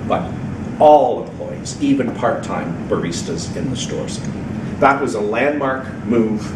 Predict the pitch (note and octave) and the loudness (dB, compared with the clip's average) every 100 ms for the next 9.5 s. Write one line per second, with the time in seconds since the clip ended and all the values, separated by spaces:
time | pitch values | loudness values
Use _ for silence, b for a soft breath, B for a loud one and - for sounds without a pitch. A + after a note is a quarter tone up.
0 | - - - - - F#2+ F#2 F2+ G2 G2 | -6 -6 -6 -6 -4 -2 0 0 0 0
1 | F#2 - G#2 A2 G2+ G#2 G2+ A2+ - B | 0 2 2 2 0 0 0 -2 -2 B
2 | B G2+ G2+ G#2 - - - - G#2+ A2 | B 0 2 0 -4 -6 -6 -4 2 4
3 | G#2 G#2 G#2 G#2+ G#2 G2 F#2+ G#2+ G2+ G2+ | 4 2 0 0 -2 -2 -2 2 2 2
4 | - - - A2 F2+ - G2+ - F#2 F#2 | 0 -2 -2 -2 -2 -2 -4 -2 -2 0
5 | - - D#2+ - - E2+ E2 - - F#2 | 2 2 2 -2 0 0 0 -2 -2 -2
6 | G#2 - A#2+ C3 A#2+ - - G#2+ G2 A2+ | -2 -2 4 6 6 2 2 2 2 -2
7 | - B B B - - F#2+ F#2 F#2+ - | -4 B B B -2 0 0 2 2 2
8 | - - E2 - E2+ - - F2+ E2 D#2+ | -2 -2 -4 -2 -4 -4 -4 -4 -2 -4
9 | D#2 D2 C2+ - - | -4 -4 -6 -6 -6